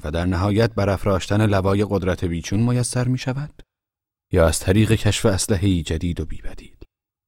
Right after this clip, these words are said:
جستجو برای اسلحه‌های جدید بیوقفه پیش می‌رود و یکی از معدود فعالیت‌های بر جای مانده است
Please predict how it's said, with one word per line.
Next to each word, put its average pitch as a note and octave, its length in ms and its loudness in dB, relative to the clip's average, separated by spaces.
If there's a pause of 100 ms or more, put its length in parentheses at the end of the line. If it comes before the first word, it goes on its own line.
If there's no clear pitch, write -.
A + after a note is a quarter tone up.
(580)
جستجو A2+ 400 4
برای B2+ 340 8
اسلحه‌های G#2+ 640 4
جدید G#2 420 2
بیوقفه G2+ 440 2
پیش - 380 -4
می‌رود - 460 -16 (680)
و F#2+ 80 0
یکی F2+ 220 2
از G#2+ 160 4
معدود G#2 340 2
فعالیت‌های G2 800 2
بر F2 160 2
جای E2+ 260 0
مانده E2 260 0
است B2 440 -6